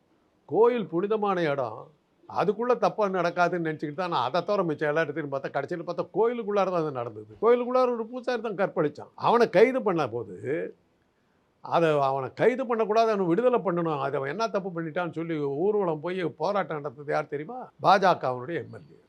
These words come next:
ஆளுங்கட்சி எம் எல் ஏ. அப்படி தான் உத்தரப்பிரதேசம் நடக்குது. அது கொஞ்சம் கொஞ்சமா தமிழ்நாட்டுக்கு வந்து சனாதனம் பரவிக்கிட்டு இருக்கிறதுக்காக தான் அடையாளம். சனாதனத்துல பொறுத்தவரையிலும் கற்பழிக்கிறதுங்கிறதெல்லாம் ஒரு சாதாரண விஷயம். அப்படி தான் அது,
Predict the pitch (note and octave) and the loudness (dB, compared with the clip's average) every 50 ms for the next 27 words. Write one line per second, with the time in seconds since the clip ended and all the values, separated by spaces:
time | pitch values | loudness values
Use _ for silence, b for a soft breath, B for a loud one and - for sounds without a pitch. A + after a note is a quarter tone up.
0 | _ _ _ - B2+ C#3+ D3+ D3+ C3+ A2+ G2 - - F2+ F2+ G#2 A2 G2 - - | _ _ _ -2 0 2 2 0 -2 -6 -10 -14 -16 -20 -20 -20 -20 -20 -20 -20
1 | _ - - C3+ D3 F#3+ F#3 F#3+ A#3 A3+ F#3 F3+ F3 A#3+ A#3 G#3+ G#3+ G3 E3 F3 | _ -12 -10 -6 -2 0 4 4 6 4 4 4 2 2 2 2 2 0 2 0
2 | E3 D3 D#3 D3 C#3 A#2 B2+ D3 E3 F3 E3+ F3+ G3 A3 A3+ A#3+ B3 B3 B3 A#3+ | 0 0 -2 -4 -2 -2 0 0 0 0 -2 -4 -4 -4 -4 -6 -4 -4 -4 -4
3 | A#3 A3+ F3+ G#3+ G3+ G#3 A3+ A3 G#3+ D#3+ D3 B2 G2 F2+ - _ _ - C3 D3+ | -4 -2 0 0 0 0 0 -4 -4 -4 -4 -6 -8 -12 -16 _ _ -6 -4 0
4 | G3+ A3+ A#3 A3+ G#3 F#3+ D#3+ F3 F3+ G#3 G#3 G3 F#3 F3 F3 E3 D#3+ D#3+ D3 C#3+ | 2 2 2 2 2 0 2 0 0 0 0 0 -2 -4 -4 -4 -4 -4 -4 -4
5 | C#3 C#3 C#3+ E3 C#3+ B2+ C3+ C3+ A#2+ G#2+ G2 F#2+ F#2 - B2 D3+ F#3+ G#3 G#3+ G#3+ | -4 -2 -2 -2 -2 -2 -2 -2 -4 -6 -8 -14 -14 -10 -8 -6 -4 -4 -4 -4
6 | G3 F#3+ F3 F3+ E3+ E3 D3+ D#3+ E3 E3 E3 D#3+ E3+ G#3 A3 F#3+ - D3+ D#3 - | -4 -4 -4 -4 -4 -4 -4 -6 -6 -4 -4 -4 -4 -6 -6 -4 -2 -4 -2 -2
7 | F3 E3 D#3+ D#3+ D#3 C#3+ D#3 D3 C#3 D3+ D3+ D#3 F3+ F3 D3+ B2 A2+ - A#2+ D3 | -4 -4 -4 -4 -6 -6 -8 -8 -8 -8 -6 -6 -6 -6 -6 -6 -6 -8 -8 -8
8 | D3+ D3 C3 A2 G2+ F2 - - - - C#3+ C#3+ D#3+ E3 F#3+ F#3 D#3+ D3 | -8 -8 -12 -12 -16 -20 -20 -12 -6 -6 -4 -2 0 0 2 2 2 2